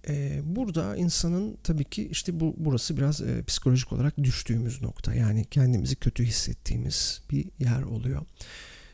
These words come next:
Ee, dördüncü kutudan ne çıkacağını bilmiyoruz ve,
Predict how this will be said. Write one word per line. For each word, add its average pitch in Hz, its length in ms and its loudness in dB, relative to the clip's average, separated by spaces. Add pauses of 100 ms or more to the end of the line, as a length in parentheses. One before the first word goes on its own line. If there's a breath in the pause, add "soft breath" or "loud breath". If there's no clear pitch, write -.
(200 loud breath)
Ee, 147 680 -4 (100)
dördüncü 170 520 4
kutudan 123 760 0
ne 135 100 2
çıkacağını 123 640 -2
bilmiyoruz 131 560 2
ve, 135 100 4